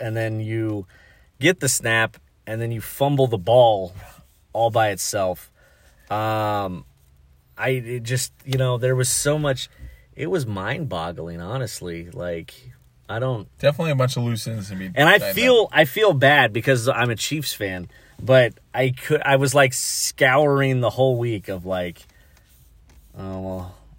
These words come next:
Speaker 1: who's an idiot?"
Speaker 2: <laughs> Right. Well, I'll
Speaker 1: Like
Speaker 2: tell, I'll tell you, uh, I'll tell you one thing.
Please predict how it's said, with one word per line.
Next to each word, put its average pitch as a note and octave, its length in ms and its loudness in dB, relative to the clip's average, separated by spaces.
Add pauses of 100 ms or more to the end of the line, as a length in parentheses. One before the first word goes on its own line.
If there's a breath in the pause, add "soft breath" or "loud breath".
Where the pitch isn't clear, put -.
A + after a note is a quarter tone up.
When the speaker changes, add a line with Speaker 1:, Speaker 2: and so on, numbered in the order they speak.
(120)
Speaker 1:
who's A#2 240 -10
an G2+ 100 -10
idiot?" F2 440 -10
Speaker 2:
<laughs> - 60 -14
Right. C3 720 2 (920 loud breath)
Well, A#2 160 6
I'll C3+ 40 6
Speaker 1:
Like - 80 -2
Speaker 2:
tell, A#2 180 4 (340)
I'll B2 80 2
tell A#2+ 220 2
you, G#2+ 340 -4
uh, F#2+ 360 4
I'll - 80 -4
tell A#2+ 140 -2
you G#2+ 80 -6
one G2+ 180 -2
thing. F2+ 300 -6